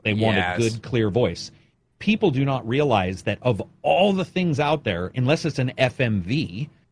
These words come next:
Speaker 1: of all the things out there, voice takes the most data and the
Speaker 2: Mm-hmm.
Speaker 1: most size for, for the, if you want it to sound good for the, um, for the period of time.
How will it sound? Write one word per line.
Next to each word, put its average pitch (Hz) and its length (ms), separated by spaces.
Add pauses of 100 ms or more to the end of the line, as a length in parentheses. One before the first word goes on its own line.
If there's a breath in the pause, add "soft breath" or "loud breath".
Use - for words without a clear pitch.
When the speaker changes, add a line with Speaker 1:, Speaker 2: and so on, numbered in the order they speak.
(160)
Speaker 1:
of 117 120
all 131 160
the 127 80
things 117 300
out 117 200
there, 95 160
voice 92 520
takes - 400
the 120 320
most 110 480 (140)
data 104 400 (180)
and 110 220
the 117 80
Speaker 2:
Mm-hmm. 120 100
Speaker 1:
most 110 220
size 101 280
for, 101 420 (120)
for 131 80
the, 95 200 (120)
if 135 140
you 135 80
want 123 180
it 110 80
to 110 60
sound 110 340
good 82 240
for 98 240
the, 90 320
um, 87 380 (460)
for - 100
the 104 80
period 113 400
of 90 80
time. 117 380